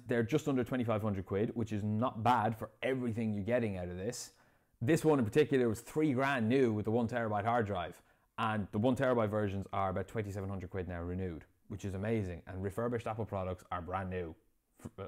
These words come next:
for all the difference it makes. Again, even if you know you'll never use the full power, it's still an incredible investment because you'll never have to worry about it slowing down.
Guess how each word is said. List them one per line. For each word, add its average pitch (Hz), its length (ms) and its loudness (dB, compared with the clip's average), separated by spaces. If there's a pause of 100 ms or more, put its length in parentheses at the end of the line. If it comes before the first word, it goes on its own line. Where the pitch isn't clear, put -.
for 90 140 -8
all 92 140 -4
the 87 100 -8
difference 90 240 -8
it - 80 -16
makes. - 280 -16 (500)
Again, 131 380 4
even 170 180 0
if 151 100 0
you 165 80 2
know 151 400 8
you'll 135 160 6
never 147 280 4
use 139 280 4
the 113 80 -2
full 135 260 0
power, 127 480 -2
it's - 140 -8
still 156 240 0
an 143 60 0
incredible 131 460 -2
investment 120 460 -2
because 107 300 0 (220)
you'll 127 120 2
never 131 260 2
have 120 200 -6
to 117 80 -2
worry 110 440 4
about 98 260 0
it 92 100 -8
slowing 104 420 0
down. 95 380 -2